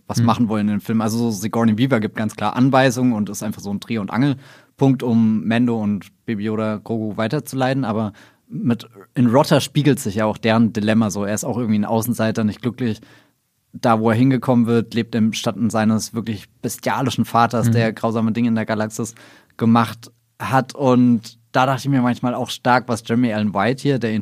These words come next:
Speaker 2: Mhm.
Speaker 1: spricht, aber auch mega
Speaker 2: Original,
Speaker 1: verzerrt
Speaker 2: ja.
Speaker 1: spricht, ich hätte ihn nicht erkannt, aber die Stimme versucht schon,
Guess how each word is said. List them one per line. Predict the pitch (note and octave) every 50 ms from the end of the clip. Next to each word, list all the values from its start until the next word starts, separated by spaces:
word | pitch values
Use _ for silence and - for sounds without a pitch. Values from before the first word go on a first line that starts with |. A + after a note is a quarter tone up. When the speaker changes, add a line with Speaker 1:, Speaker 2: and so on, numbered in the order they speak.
| -
Speaker 2:
Mhm. | - B2 B2
Speaker 1:
spricht, | C3+ E3+ E3 - -
aber | - G2+ F#2
auch | F2 A#2 G#2+ B2
mega | G#2+ B2+ D3 - E3+ C#3 C#3 D3 D#3 D3 B2+
Speaker 2:
Original, | A2+ - A2 A2+
Speaker 1:
verzerrt | A2 A2 A2+ C3 C#3+ C3+ B2
Speaker 2:
ja. | A#2+
Speaker 1:
spricht, | A#2 - D3+ D3+ C#3 -
ich | A#2+ -
hätte | C3 B2+ A2+ A2+
ihn | A2+
nicht | A#2+ A2+
erkannt, | A2+ G#2 - - A#2 C3 C3 B2
aber | A#2+ A#2 A2+ A#2 - - - - _ _ -
die | C#3 A#2+
Stimme | - - F3 F#3 F#3 F3+
versucht | - D3 B2+ - - D#3+ D#3+ - -
schon, | - D#3 D3 C#3 C3